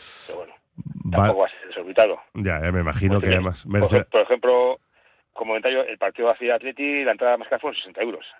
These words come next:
Speaker 1: En Atleti, fíjate.
Speaker 2: Sí.
Speaker 1: Aquí no vamos a llegar a esos precios.
Speaker 2: Sí, o sea, menos, ¿no? Bien,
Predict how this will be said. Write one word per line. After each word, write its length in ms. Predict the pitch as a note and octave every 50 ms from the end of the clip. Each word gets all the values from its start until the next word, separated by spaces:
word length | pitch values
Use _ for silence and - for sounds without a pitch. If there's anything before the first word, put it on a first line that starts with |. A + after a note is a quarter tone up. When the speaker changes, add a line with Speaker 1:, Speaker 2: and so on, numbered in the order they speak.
| -
Speaker 1:
En 300 | - G#2+ G2 F#2 - A#2+ F#2+
Atleti, 340 | F#2+ G2+ B2 A#2+ - - - _ _ _ _ -
fíjate. 260 | - - - - - _ _ _ _ _ _ - -
Speaker 2:
Sí. 120 | - -
Speaker 1:
Aquí 160 | F#2 D#2 D#2 -
no 80 | A2
vamos 140 | G#2+ G2 -
a 20 |
llegar 140 | G2 F#2+ F2+
a 20 | -
esos 120 | - -
precios. 300 | - - - - - - - - - _ _ _ _ _ _
Speaker 2:
Sí, 140 | _ - F2
o 240 | D#2 - - F2 -
sea, 560 | - D#2+ D2+ D2+ D2+ D#2 D#2 D2+ D2+ D#2 D#2+ D2 _ - - _ -
menos, 760 | G#2+ F#2 E2+ E2 E2+ E2+ E2+ F2 G2 G#2+ G2+ F2 D2+ D2 D2+
¿no? 200 | G#2+ C3 D#3+ G#3+ _ _ -
Bien, 220 | F2 D#2+ - -